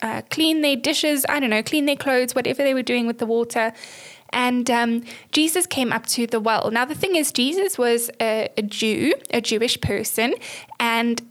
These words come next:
the lady was from Samaria. She was a Samaritan. And the thing is, in those days, Jewish people and Samaritans did not get on very well. So she was not very happy to see him there, okay? And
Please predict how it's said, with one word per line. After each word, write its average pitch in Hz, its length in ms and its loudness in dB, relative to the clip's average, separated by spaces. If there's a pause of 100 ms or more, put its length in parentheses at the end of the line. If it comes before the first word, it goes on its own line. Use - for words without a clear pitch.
(160)
the 240 200 4
lady 254 400 2
was 220 220 2
from 220 180 -2
Samaria. 247 560 2
She - 160 2
was 220 160 2
a 240 60 0
Samaritan. 262 680 0
And 233 160 0
the 277 60 0
thing 415 240 0
is, 240 160 2
in 262 160 2
those 339 300 4
days, - 360 -2 (480)
Jewish 359 380 0
people 220 400 0
and 226 180 2
Samaritans 240 880 0
did 233 220 -2
not 233 480 2
get 233 260 0
on 220 220 2
very 214 300 2
well. 220 260 -2
So - 220 0
she 359 160 4
was 302 160 4
not 226 200 2
very 208 240 2
happy - 300 -8
to - 160 -6
see 208 220 -2
him 208 240 -6
there, - 220 0
okay? 233 340 0 (580)
And 339 240 0